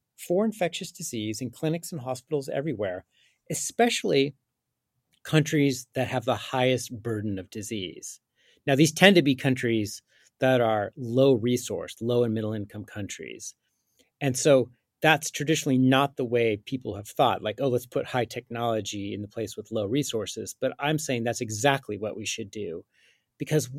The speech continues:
by doing that, one, each country can monitor what's going on inside their own borders to understand their own local problems. But if joined to a network,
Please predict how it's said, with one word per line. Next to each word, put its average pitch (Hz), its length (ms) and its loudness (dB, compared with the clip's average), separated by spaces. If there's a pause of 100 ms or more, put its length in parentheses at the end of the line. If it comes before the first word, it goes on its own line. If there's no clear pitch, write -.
(280)
by 151 140 6
doing 247 320 6
that, 123 340 2
one, 165 400 6 (280)
each 165 200 -2
country 147 340 0
can 127 300 0
monitor 139 480 4
what's 131 200 -2
going 127 260 2
on 123 180 2
inside 117 380 0
their 110 200 0
own 180 300 4
borders 113 520 -2
to 120 120 -10
understand 117 580 -2
their 104 140 -2
own 135 240 0
local 117 400 -2
problems. 123 720 -4 (380)
But 170 340 6
if 170 180 2
joined 170 420 6
to 160 120 2
a 151 60 4
network, 143 600 0